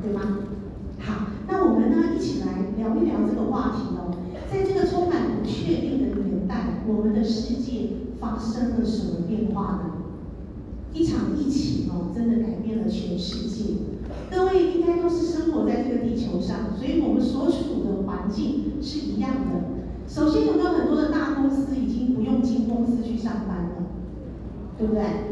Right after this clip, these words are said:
距离这件事情已经被打破了。还有，你会不会发现线上购物的这个消费的一个，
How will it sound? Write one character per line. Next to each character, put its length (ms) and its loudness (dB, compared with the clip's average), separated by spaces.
距 140 -8
离 380 4
这 120 2
件 120 4
事 160 2
情 140 0
已 140 -2
经 140 -2
被 260 0
打 80 -4
破 340 2
了。 0 -
还 120 -2
有， 200 4
你 80 6
会 80 6
不 0 -
会 140 6
发 180 0
现 260 -2
线 320 0
上 380 0
购 220 0
物 280 2
的 180 0
这 60 -2
个 320 -2
消 320 -2
费 240 2
的 80 2
一 60 0
个， 280 0